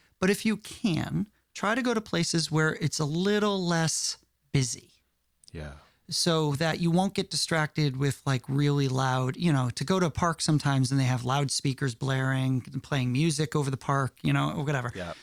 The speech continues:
Speaker 1: Try to go to a place where it's just, it's open, you know, like,
Speaker 2: Mm-hmm.
Speaker 1: please try not to put your earbuds in, you know,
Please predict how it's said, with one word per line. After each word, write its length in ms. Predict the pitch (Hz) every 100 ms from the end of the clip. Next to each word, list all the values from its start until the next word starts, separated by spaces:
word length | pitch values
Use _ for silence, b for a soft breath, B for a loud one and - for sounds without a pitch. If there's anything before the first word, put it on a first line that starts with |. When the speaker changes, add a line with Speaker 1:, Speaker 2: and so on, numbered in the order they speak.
| B -
Speaker 1:
Try 240 | 220 277
to 100 | 285
go 140 | 262
to 80 | 214
a 40 | 170
place 420 | - 165 - -
where 200 | 147 143
it's 200 | - -
just, 640 | - 180 180 - - - - _ _ _ _ _ _ _ _ -
it's 180 | 151 -
open, 400 | 147 135 - - _ _ -
you 120 | 135
know, 180 | 139 147
like, 220 | 151 90
Speaker 2:
Mm-hmm. 160 | 85 82 71 B B B B B B _ _ _ _ -
Speaker 1:
please 460 | - 220 220 196
try 240 | - 180 175
not 200 | 165 -
to 60 |
put 160 | - -
your 140 | 151
earbuds 520 | 160 143 127 123 120 -
in, 220 | - - _ _ _ b b b b b b -
you 180 | 135 123
know, 180 | 127